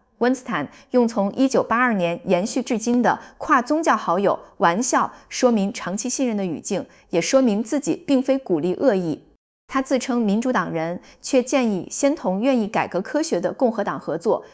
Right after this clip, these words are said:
之后再争功，并强调伟大工作所需的个人主义并不专属保守派，团队自治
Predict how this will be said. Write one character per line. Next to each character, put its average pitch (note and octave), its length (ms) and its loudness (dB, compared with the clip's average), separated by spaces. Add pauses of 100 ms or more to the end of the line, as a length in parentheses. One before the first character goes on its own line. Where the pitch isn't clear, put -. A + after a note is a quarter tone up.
(100)
之 D4 160 0
后 G#3+ 180 2
再 F#3+ 160 -2
争 G3 240 -4
功， G3+ 240 -4 (280)
并 B3 120 4
强 A3 280 -4
调 G#3 240 0 (160)
伟 F3+ 180 8
大 A#3 160 0
工 C4+ 180 0
作 C4+ 140 2
所 G3+ 180 -2
需 - 160 -4
的 G#3 140 0
个 F#3+ 160 2
人 G#3+ 180 4
主 F3 160 -2
义 E3 240 -4 (160)
并 D#4 160 2
不 G3+ 120 2
专 G#3 200 -2
属 - 200 -2
保 E3 200 -2
守 F3+ 140 -4
派， - 320 -8 (240)
团 F3+ 180 -2
队 C4 140 2
自 C4 180 -2
治 A3 300 -2